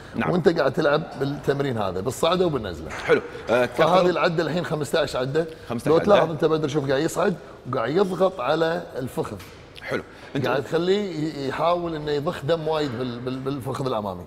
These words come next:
Speaker 1: انت عارف شغله وايد حلوه، او هي مو حلوه الامانه، بس يعني حلوه ان انا اذكرها الحين معاك، واكيد راح تعطيني معلومه عليها. هل قاعد نشوف الكثير من اللاعبين او القليل من اللاعبين لما يلعبون حديد عموماً دائماً يفكر انه يدفع،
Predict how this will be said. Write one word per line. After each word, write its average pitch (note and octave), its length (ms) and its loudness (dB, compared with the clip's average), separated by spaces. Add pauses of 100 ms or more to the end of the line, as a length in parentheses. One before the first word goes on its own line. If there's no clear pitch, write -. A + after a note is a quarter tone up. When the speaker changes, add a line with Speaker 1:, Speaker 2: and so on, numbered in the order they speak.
Speaker 1:
انت C3 180 -2
عارف D#3 280 4
شغله D3 260 4
وايد D#3+ 220 4
حلوه، C3 460 2
او G#2 380 0
هي C3+ 120 0
مو E3 100 0
حلوه E2 280 -2
الامانه، F#2 480 -4
بس F2 200 -6
يعني G2+ 200 -4 (400)
حلوه D#3 340 2
ان D3 140 -2
انا C#3 260 0
اذكرها C#3 280 -4
الحين B2 260 -2
معاك، C#3 320 0 (260)
واكيد A#2+ 280 -2
راح A#2 80 -4
تعطيني A#2+ 260 -2
معلومه G#2+ 260 -2
عليها. F2+ 320 -4 (500)
هل G3+ 560 0
قاعد A2+ 160 0
نشوف C#3+ 380 -4
الكثير A2 400 -4
من G2+ 60 -4
اللاعبين F2+ 580 -4
او F2 160 -6
القليل F#2+ 300 -2
من F2+ 60 -6
اللاعبين F2+ 440 -4
لما F2+ 140 -6
يلعبون G2 280 -4
حديد F#2+ 340 -6 (260)
عموماً G#2+ 380 -2 (520)
دائماً D3+ 220 2
يفكر D3 520 0
انه C3 140 2
يدفع، D3 440 2